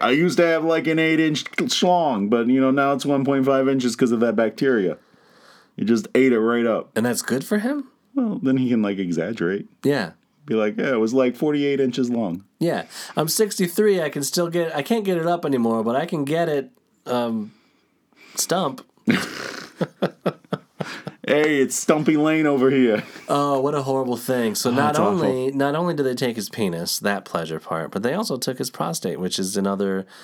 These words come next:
Speaker 2: I don't know if you know this, but for men, uh, the prostate could be very pleasurable.
Speaker 1: Well, he's got none of that now.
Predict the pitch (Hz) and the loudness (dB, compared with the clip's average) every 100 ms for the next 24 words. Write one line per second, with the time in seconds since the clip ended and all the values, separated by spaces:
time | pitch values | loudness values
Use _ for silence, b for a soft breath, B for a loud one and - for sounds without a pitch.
0 | B B B 117 104 98 123 135 90 76 | B B B -2 -2 0 -2 0 -2 -6
1 | 80 - - - 90 95 113 95 95 113 | -8 -6 -8 -6 -2 0 0 -2 -4 -6
2 | b b b b b - 90 92 95 - | b b b b b -6 -4 -2 -4 -4
3 | 110 - 117 - 117 113 117 120 139 143 | -6 -4 -6 -6 -6 -4 -4 -4 -4 -4
4 | 104 113 - 107 120 127 123 120 123 117 | -6 -8 -6 -4 -2 0 -2 -2 -4 0
5 | 117 117 104 98 98 98 98 | 0 0 -2 -2 -2 -4 -6